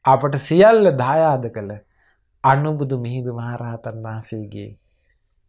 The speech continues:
ගුණස්කන්ධයයි මේ සිහි කරන්නේ. ඔබ හිතන්න,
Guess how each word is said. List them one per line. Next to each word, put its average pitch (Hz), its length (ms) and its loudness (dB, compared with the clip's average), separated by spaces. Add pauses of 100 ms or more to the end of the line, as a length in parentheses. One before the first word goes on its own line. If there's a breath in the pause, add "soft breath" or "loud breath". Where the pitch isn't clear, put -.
(500)
ගුණස්කන්ධයයි 151 1000 -4
මේ 127 200 -8
සිහි 135 260 -8
කරන්නේ. 95 480 -12 (1700)
ඔබ 131 160 -2
හිතන්න, 117 540 -8